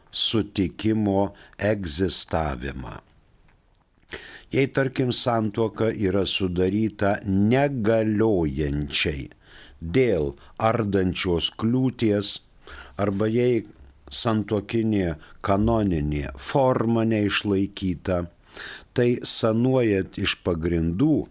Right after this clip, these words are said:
turi egzistuoti santuokinis sutikimas. Santuokinis sutikimas turi egzistuoti iš abiejų šalių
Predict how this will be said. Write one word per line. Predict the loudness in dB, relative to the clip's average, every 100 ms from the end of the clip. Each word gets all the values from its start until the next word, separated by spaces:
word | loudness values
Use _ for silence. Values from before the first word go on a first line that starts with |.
| -12 -20 -20 -6
turi | 0 4 4 2 0 -2 0
egzistuoti | 0 0 0 0 0 -2 -2 0 2 0 0 0
santuokinis | 0 0 0 2 2 0 0 2 2 0 0 2 2 2 0 -2 -2
sutikimas. | -2 0 0 0 0 0 0 0 -2 -6 -10 -10 _ _ _ _ _ _ _
Santuokinis | -4 0 2 2 0 2 2 4 2
sutikimas | 2 -2 0 -2 0 0 2 2 0
turi | 0 2 2
egzistuoti | 0 -4 -2 -2 -2 0 0 0 0 0 0
iš | 2 2 4 2 -2 -2
abiejų | 0 0 2 2 4 2 0 -2 -2
šalių | -2 0 2 2 0 0